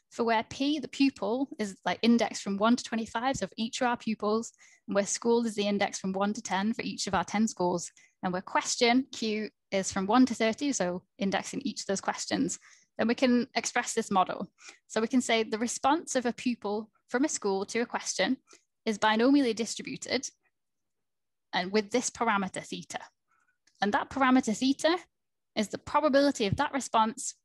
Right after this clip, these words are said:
being correct. And then this part is where the linear model is gonna come in. So we're gonna take the log odds of the probability of that response being correct. And that's where we're gonna have our linear model part. And at the moment, we're just kind of a really, really basic one. We've just got an intercept in there.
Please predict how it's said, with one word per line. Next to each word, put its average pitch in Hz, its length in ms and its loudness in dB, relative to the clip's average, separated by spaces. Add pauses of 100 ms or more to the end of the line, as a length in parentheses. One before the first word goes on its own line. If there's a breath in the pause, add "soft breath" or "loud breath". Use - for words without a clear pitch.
(120)
being 190 200 -4
correct. - 520 -4 (840 soft breath)
And 202 180 -2
then 233 280 2
this 285 220 0
part - 220 2
is 208 140 -2
where 214 300 2 (100)
the 202 140 -6
linear 208 320 -2
model 190 240 -2
is 185 100 -12
gonna 185 160 -6
come 190 180 -6
in. - 200 -2 (240 soft breath)
So - 120 -2
we're 208 100 4
gonna 233 140 2
take - 220 -2
the 202 100 0
log 208 300 2
odds 294 380 -2 (100)
of 202 120 -6
the - 60 -6
probability 233 840 -2 (280)
of - 80 -2
that - 120 2
response - 340 -2
being 190 220 -2
correct. - 580 -2
And 202 160 0
that's - 280 -2
where 220 120 4
we're 214 80 2
gonna 202 160 2
have 185 160 0
our 185 120 2
linear 180 220 -2
model 175 220 0
part. - 280 -6
And - 80 -4
at - 60 -8
the 208 60 0
moment, 254 400 6 (280 soft breath)
we're 185 80 -4
just 185 100 -8
kind 196 160 -2
of 196 60 0
a - 20 -2
really, 254 180 4
really 226 200 2
basic 196 340 -4
one. 180 140 0
We've 175 100 -4
just 170 160 -10
got 185 100 -2
an 180 120 -6
intercept - 580 -2
in 170 120 -2
there. 170 240 -2